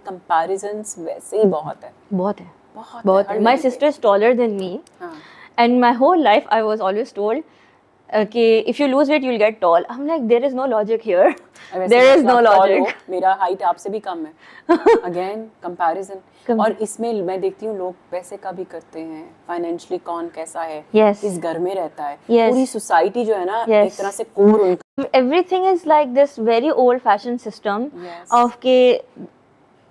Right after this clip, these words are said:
Speaker 2: to be accepted, you have to fit that box।
Speaker 1: हम्म।
Speaker 2: But so many people are breaking those
Speaker 1: और
Speaker 2: norms।
Speaker 1: आज की प्रोग्रेसिव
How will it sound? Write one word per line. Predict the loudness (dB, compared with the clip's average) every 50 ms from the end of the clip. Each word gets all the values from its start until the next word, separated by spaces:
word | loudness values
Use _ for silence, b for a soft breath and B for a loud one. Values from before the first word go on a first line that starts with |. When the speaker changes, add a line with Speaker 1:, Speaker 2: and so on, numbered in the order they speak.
| _ _ -8
Speaker 2:
to | -4 -2 0 2
be | 2 2 2
accepted, | 2 0 0 0 0 0 0 2 2 2 2 2 0 -6 _ -4
you | -4 0
have | 0 0 -2 -2
to | -6
fit | -6 -6 -6 -4
that | -2 -2 -4 -4
box। | -4 -8 -10 -10 -10 -12 -16 -20 -20 -20 _ _ _ _
Speaker 1:
हम्म। | -18 -16 -16 -14 -14 -14 -16 -16 -16 -18 -20 -20 -20 -20 -20 -20 -20 -20 _ -12 _ 4
Speaker 2:
But | 4 4 4 2 -2 -8 _ -16 -16 -12
so | -2 0 0 2
many | 2 0 0 -2 -2
people | -2 -4 -4 -4 -2 0 2 2 2 2 0 -4 -4 -2
are | 2 2 4 4 4 4 2 2 0 -2 -8 -12
breaking | -6 -2 -2 -2 -2 -2 -2
those | -2 0 2 2
Speaker 1:
और | 4 4 4 2
Speaker 2:
norms। | 0 -2 -2 0
Speaker 1:
आज | 2 2 2 0 -2 -6
की | -10 -12 -12 -10
प्रोग्रेसिव | -6 -4 -4 -4 -2 -4 -4 -6 -6 -6 -8 -10